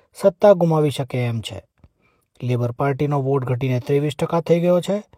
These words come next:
જ્યારે વિપક્ષી ગઠબંધન એટલે કે કોએલિશન સત્યાવીસ ટકા પર છે. વન નેશન પાર્ટીનો વોટ વધીને પચીસ ટકા પર પહોંચ્યો છે. આ પોલના કારણે નેતાગીરી બદલાવાની અટકળો આવી હતી,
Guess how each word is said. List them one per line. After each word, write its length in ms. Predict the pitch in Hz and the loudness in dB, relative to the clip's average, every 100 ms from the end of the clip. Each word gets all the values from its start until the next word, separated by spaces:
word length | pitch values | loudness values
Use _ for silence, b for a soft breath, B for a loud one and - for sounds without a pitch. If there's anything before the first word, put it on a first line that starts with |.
| _ _ _ _ _ - | _ _ _ _ _ -10
જ્યારે 360 | 135 127 123 127 | -4 -2 0 -2
વિપક્ષી 540 | 165 160 170 - 175 | -2 0 0 0 2
ગઠબંધન 680 | 156 143 160 160 170 175 170 - | 2 6 6 4 0 -2 -4 -8
એટલે 200 | 135 123 | -6 -4
કે 120 | 123 | -4
કોએલિશન 580 | - 165 170 151 - 170 | 2 4 4 2 -2 -4
સત્યાવીસ 480 | - 170 175 151 139 | -4 -6 -4 -2 -2
ટકા 220 | 131 123 | -6 -6
પર 160 | 120 110 | -6 -8
છે. 300 | - 104 - _ _ _ _ _ _ _ _ _ _ - | -8 -10 -10 _ _ _ _ _ _ _ _ _ _ -4
વન 180 | 147 185 | 4 6
નેશન 320 | 196 185 196 | 6 4 4
પાર્ટીનો 460 | 180 190 180 190 180 | 6 6 6 4 4
વોટ 260 | 175 190 175 | 4 2 4
વધીને 340 | 165 175 170 | 4 4 0
પચીસ 360 | - 143 165 - | -2 -4 -6 -4
ટકા 280 | 143 165 | -2 0
પર 100 | 185 | 0
પહોંચ્યો 400 | 180 160 131 139 | 0 -4 -2 -4
છે. 260 | 120 117 110 _ _ _ _ _ _ _ _ _ _ | -6 -8 -10 _ _ _ _ _ _ _ _ _ _
આ 140 | - 131 | -6 -4
પોલના 440 | 135 156 160 170 | 4 6 6 2
કારણે 440 | 160 170 180 190 196 | 0 0 0 0 0
નેતાગીરી 560 | 165 139 147 135 135 | 0 0 -2 -2 -2
બદલાવાની 560 | 131 131 135 135 131 127 | -2 0 0 0 -2 -4
અટકળો 340 | 120 165 165 | -2 4 6
આવી 280 | 170 170 180 | 6 2 2
હતી, 280 | 170 202 | 0 -2